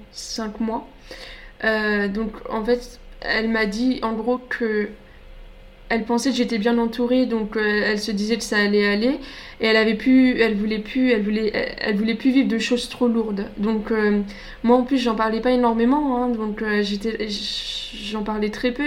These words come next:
et quand j'étais avec mes amis, jamais je leur, enfin, quand j'étais avec mon groupe d'amis, jamais je ne leur en parlais. On faisait des choses, euh, très joyeuses, et donc, ça m'a énormément blessée,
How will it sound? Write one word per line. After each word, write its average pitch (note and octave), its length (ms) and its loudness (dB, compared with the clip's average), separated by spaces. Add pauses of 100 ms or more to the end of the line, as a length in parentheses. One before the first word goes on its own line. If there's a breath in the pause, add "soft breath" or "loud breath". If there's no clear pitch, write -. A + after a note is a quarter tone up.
(120)
et G#3 100 4
quand A#3 140 -2
j'étais A3+ 220 0
avec G#3+ 180 -2
mes G#3+ 240 -4
amis, A#3+ 260 2 (380 loud breath)
jamais A#3+ 500 2
je D4+ 60 0
leur, B3 120 0
enfin, G#3 220 -2 (280 loud breath)
quand A3+ 100 0
j'étais A3+ 220 0
avec A#3+ 160 4
mon G#3+ 140 0
groupe A3+ 200 -2
d'amis, B3 300 4
jamais A#3+ 280 4
je C4+ 120 0
ne G#3+ 160 0
leur G3+ 200 0
en G3+ 100 0
parlais. A#3 360 -2 (320 loud breath)
On A3 80 0
faisait A3 300 2
des G#3+ 140 2
choses, G#3+ 340 2
euh, G3+ 180 6
très A3 300 0
joyeuses, C4+ 480 0
et G#3+ 100 2
donc, A#3 260 -2 (380 loud breath)
ça A3 200 -2
m'a G3+ 400 2 (180)
énormément G#3+ 640 0
blessée, G#3+ 500 -2